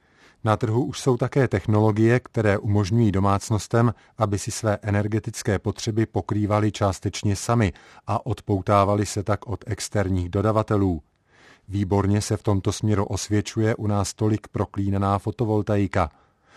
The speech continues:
Akumulátory, které dokáží vyrobenou elektřinu uschovat pro období, kdy nesvítí slunce, se už v Německu prodávají a tamní vláda se chystá jejich rozšíření podpořit výhodnými půjčkami.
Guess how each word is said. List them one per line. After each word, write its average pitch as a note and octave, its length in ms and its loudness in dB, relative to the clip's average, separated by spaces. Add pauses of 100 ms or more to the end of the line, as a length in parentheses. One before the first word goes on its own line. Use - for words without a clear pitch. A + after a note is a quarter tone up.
(180)
Akumulátory, A2 840 2
které G2+ 340 -2
dokáží G2+ 540 0
vyrobenou G2+ 540 0
elektřinu G2 560 -2
uschovat G#2 520 -4
pro - 180 -6
období, G#2+ 540 -2
kdy F#2+ 200 -2
nesvítí G2 580 -4
slunce, G#2+ 500 0 (360)
se - 140 -4
už G#2 200 -2
v G2 80 0
Německu G2+ 460 -2
prodávají G#2+ 760 2 (260)
a A2 80 -4
tamní G2+ 300 0
vláda G2 400 0
se - 140 -6
chystá G#2 440 -2
jejich F#2+ 300 -2
rozšíření A2+ 720 0 (240)
podpořit A#2 580 0
výhodnými F#2+ 600 0
půjčkami. G2+ 640 0